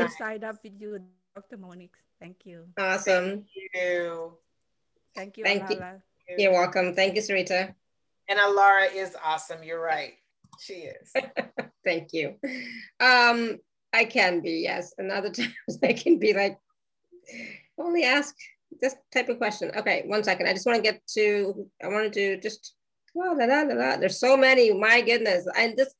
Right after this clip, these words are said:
Speaker 3: always happens every time you come on the show, right?
Speaker 1: Yeah, we always have fun. Lots of questions.
Speaker 3: Lots of questions. And there's so many people that want, and I will say, "Yeah, we're gonna have her back again. So you can ask your question then." Uh, Joy, we did. Robin.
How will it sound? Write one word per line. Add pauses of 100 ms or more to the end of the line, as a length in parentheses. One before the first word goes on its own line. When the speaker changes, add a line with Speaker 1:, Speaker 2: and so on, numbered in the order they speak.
(240)
Speaker 3:
always
happens
every
time
you
come
on
the
show,
right? (1000)
Speaker 1:
Yeah,
we
always
have
fun.
Lots
of
questions. (100)
Speaker 3:
Lots
of
questions.
And (120)
there's
so
many
people
that
want,
and
I
will
say,
"Yeah,
we're
gonna
have
her
back
again.
So
you
can
ask
your
question
then." (600)
Uh, (260)
Joy,
we
did.
Robin.